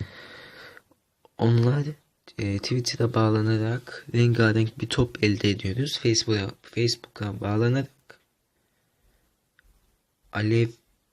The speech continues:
desenli bir top elde edebiliyoruz. Onun haricinde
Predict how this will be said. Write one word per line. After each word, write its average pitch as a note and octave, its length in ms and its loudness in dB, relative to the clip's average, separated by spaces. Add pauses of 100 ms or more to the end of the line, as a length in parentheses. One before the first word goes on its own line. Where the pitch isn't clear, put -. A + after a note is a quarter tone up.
(300)
desenli E2 540 -6
bir A2 300 -6 (480)
top - 400 -6
elde G2+ 520 -2 (160)
edebiliyoruz. F#2 880 -10 (800)
Onun A2 140 -4
haricinde G2 680 -4